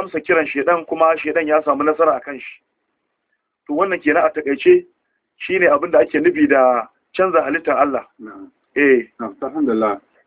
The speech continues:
Speaker 2: Ah, masu sauraro mun ji shimfiɗar da malam ya yi ƙarƙashin wannan maudu'i na haramcin canza halittar Allah, inda malam ya kawo misalai da wasu abubuwa wanda zahiri kowa ya san suna faruwa a cikin al'umma. Kamar mutum ya sauya ta,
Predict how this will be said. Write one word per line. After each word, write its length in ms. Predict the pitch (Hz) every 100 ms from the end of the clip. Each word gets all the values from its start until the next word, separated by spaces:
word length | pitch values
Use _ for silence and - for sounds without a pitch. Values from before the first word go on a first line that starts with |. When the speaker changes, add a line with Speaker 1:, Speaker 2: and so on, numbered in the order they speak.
| _ _
Speaker 2:
Ah, 380 | 107 101 95 92 -
masu 180 | 120 131
sauraro 260 | 127 113 117
mun 180 | 120 113
ji 320 | 120 120 -
shimfiɗar 300 | 98 123 120
da 60 | 98
malam 380 | 101 107 101 101
ya 60 |
yi 180 | 110 110 -
ƙarƙashin 680 | - - 104 117 107 107 98
wannan 320 | 101 113 107 98
maudu'i 360 | 92 123 120 98
na 360 | 98 98 95 - _ _ _ _ -
haramcin 680 | 127 120 117 120 117 110 - _
canza 400 | - 113 101 92 -
halittar 280 | 92 - -
Allah, 260 | 117 104 - -
inda 160 | 104
malam 240 | 95 120 113
ya 80 | 104
kawo 200 | 107 104 98
misalai 360 | 95 98 113
da 180 | 101 92
wasu 240 | 90 104 -
abubuwa 280 | 110 110 101 92
wanda 280 | 90 87 85 _ _ _ _ _ _ -
zahiri 420 | 120 117 107 107 98
kowa 180 | 113 107
ya 80 | 110
san 100 | 107
suna 240 | 104 110 98
faruwa 420 | 92 98 120 - _ _
a 60 |
cikin 240 | _ - 107
al'umma. 420 | 98 101 101 95 - _ _ _ _ -
Kamar 200 | 95 104
mutum 200 | 98 104
ya 60 | -
sauya 200 | 117 107 - _ _ _ _
ta, 260 | 107 95